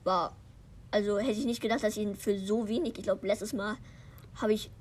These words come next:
irgendwie so achtzig Millionen geboten. Äh, und jetzt auf einmal irgendwie fünfundsechzig Millionen. Voll krass, also voll weird irgendwie. Aber ja,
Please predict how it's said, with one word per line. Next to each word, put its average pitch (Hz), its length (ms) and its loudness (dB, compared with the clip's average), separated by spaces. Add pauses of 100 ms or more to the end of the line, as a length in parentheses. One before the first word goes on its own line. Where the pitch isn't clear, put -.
(100)
irgendwie 214 220 2
so 202 200 0 (160)
achtzig - 480 0
Millionen 220 340 4
geboten. 208 560 0 (680)
Äh, 254 40 4
und 202 360 6
jetzt 220 160 6
auf 220 100 2
einmal 220 200 6
irgendwie 208 200 4
fünfundsechzig 208 580 2
Millionen. 190 380 0 (260)
Voll 190 240 4
krass, 196 280 -2
also 170 180 -4
voll 180 220 0 (100)
weird 196 160 2
irgendwie. 190 340 -2 (400)
Aber 190 360 4
ja, 202 180 0